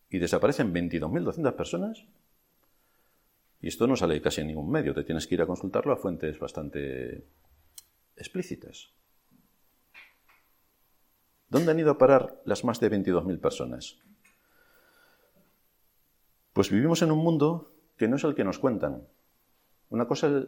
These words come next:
el mundo que nos cuentan, pero otra cosa es el mundo real. Hay un poder del mal operando con bastante precisión y crueldad en todos los ámbitos de la vida del ser humano.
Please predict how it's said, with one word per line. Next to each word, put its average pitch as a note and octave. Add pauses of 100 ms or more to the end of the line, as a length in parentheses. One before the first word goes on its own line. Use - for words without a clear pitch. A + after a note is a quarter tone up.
el F#2
mundo C#3+
que C#3+
nos F2
cuentan, C#2+ (1600)
pero F2+
otra A#2+
cosa -
es -
el D#2+
mundo F#2
real. C2+ (1200)
Hay B2+
un D#3
poder C#3+
del G2+
mal B2+
operando A#2
con G2+
bastante A#2
precisión G#2
y C3
crueldad G#2 (320)
en F#2+
todos C3
los A2+
ámbitos B2+
de F#2+
la D#2+
vida A#2
del E2+
ser A2+
humano. E2